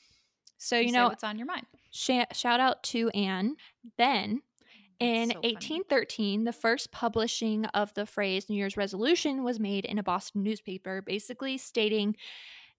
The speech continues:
Speaker 1: that those who were bad towards the end of the year are going to make, like, new, the new year a new attitude, basically. I mean, it was said in much classier wording, but I was like, "We don't
Speaker 2: Right.
Speaker 1: need, we don't need to quote it exactly."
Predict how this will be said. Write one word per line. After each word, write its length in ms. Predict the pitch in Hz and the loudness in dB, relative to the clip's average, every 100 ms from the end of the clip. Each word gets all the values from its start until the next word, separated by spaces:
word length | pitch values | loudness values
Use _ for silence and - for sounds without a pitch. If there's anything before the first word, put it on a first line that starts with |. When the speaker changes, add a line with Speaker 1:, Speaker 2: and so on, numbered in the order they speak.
| - | 2
Speaker 1:
that 260 | 220 - | 4 4
those 320 | 220 226 226 240 _ _ _ _ - | 4 4 4 -4 _ _ _ _ 0
who 140 | 247 226 | 2 2
were 160 | 214 | 0
bad 540 | 196 214 202 202 214 208 | 0 2 4 4 2 0
towards 320 | 233 214 202 | -2 -2 -2
the 120 | 214 | -2
end 120 | 202 | -2
of 100 | 202 | -2
the 60 | 220 | 0
year 260 | 214 214 214 | 2 2 4
are 160 | 185 196 | 2 0
going 220 | 190 190 | -4 -4
to 80 | 202 | -6
make, 300 | 175 175 - | -6 -8 -6
like, 320 | 175 175 - - | -4 -4 -8 -6
new, 580 | 220 254 262 254 254 233 _ - | -2 -2 -2 -6 -6 -10 _ -8
the 60 | |
new 200 | 254 262 285 | -6 -6 -6
year 260 | 240 214 | -6 -6
a 80 | 208 | -4
new 640 | 202 220 220 220 214 202 - _ _ _ _ _ 226 | -4 -2 -2 -4 -6 -8 -12 _ _ _ _ _ 0
attitude, 640 | 220 208 - 196 202 202 | 0 -2 -6 -10 -10 -10
basically. 680 | - 220 - - 113 - 226 | -12 -12 -12 -10 -8 -8 -2
I 80 | 220 | 0
mean, 120 | 214 | 2
it 40 | 208 | 0
was 100 | 208 | -2
said 280 | - 233 214 | 4 4 4
in 160 | 196 | 0
much 240 | 190 190 - | -2 -4 -4
classier 580 | - 190 - 262 277 277 | -4 -4 -4 0 0 2
wording, 500 | 294 311 339 359 381 - | 0 0 -2 -4 -6 -2
but 240 | 208 196 | 0 2
I 80 | 185 | 0
was 140 | 196 190 | -4 -6
like, 180 | 185 - | -6 -4
"We 100 | 220 | 0
don't 100 | 202 | 4
Speaker 2:
Right. 60 | 180 | 4
Speaker 1:
need, 220 | 175 - | 4 0
we 140 | 202 220 | 0 2
don't 160 | 214 | 4
need 140 | 196 185 | 2 -2
to 60 | |
quote 320 | 190 190 - - | -4 -4 -4 -6
it 80 | - | -12
exactly." 640 | - - - - - 233 | -10 -10 -10 -12 -14 -14